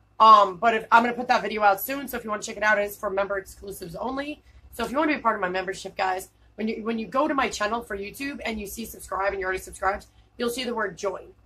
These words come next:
Click it. Um, and then you'll get all the exclusive of my personal life, because I am an open book to my members. Um, and I keep it off my main YouTube page. But, um, you can check it out. So I wanted to do this video of what to expect with dentures, because so many people keep asking me this.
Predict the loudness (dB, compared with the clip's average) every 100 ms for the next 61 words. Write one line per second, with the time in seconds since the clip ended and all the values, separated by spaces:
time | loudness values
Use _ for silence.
0 | -20 -12 -8 -8 -12 -16 _ -20 -8 2
1 | 4 4 2 0 -4 -2 -2 -4 -2 -4
2 | -4 -6 -6 -6 -4 -4 -4 -4 -6 -4
3 | -4 -4 -8 -12 -18 -16 -10 -8 -6 -8
4 | -10 -12 -12 -14 -14 -10 -8 -8 -10 -16
5 | -20 -20 -20 -20 -20 -4 2 4 2 -2
6 | -6 -2 -2 -2 -4 -6 -6 -8 -12 -18
7 | -20 -20 -20 -20 -20 _ -20 _ _ -10
8 | 2 6 6 2 -4 -2 0 -2 -4 -6
9 | -6 -4 -6 -8 -20 -20 _ -20 -20 -4
10 | 4 6 6 6 4 4 2 0 -2 -4
11 | -4 -2 -2 -2 -4 -6 -2 -2 -2 -2
12 | 0 0 -8 -14 -14 -10 -8 -8 0 2
13 | 2 0 -4 -8 -4 0 0 0 -12 -12
14 | -16 -18